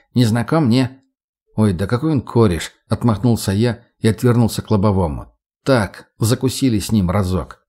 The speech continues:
"Ага, ты мне можешь не рассказывать. Весь поток про ваши, как ты выразился, закусились в курсе. Он этот случай теперь всем в пример приводит. Даже в программу обучения хочет занести.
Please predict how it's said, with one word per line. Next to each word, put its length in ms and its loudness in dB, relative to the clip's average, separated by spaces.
"Ага, 460 0
ты 140 2
мне 160 0
можешь 340 0
не 120 2
рассказывать. 760 -2
Весь 220 2
поток 480 2
про 180 0
ваши, 340 0
как 280 -8
ты 140 2
выразился, 720 0
закусились 800 -2
в 80 -20
курсе. 560 -4
Он 160 0
этот 220 0
случай 360 -4
теперь 280 0
всем 340 -2
в 120 -12
пример 460 2
приводит. 560 0
Даже 220 -2
в 80 -8
программу 440 2
обучения 580 0
хочет 300 -2
занести. 500 -2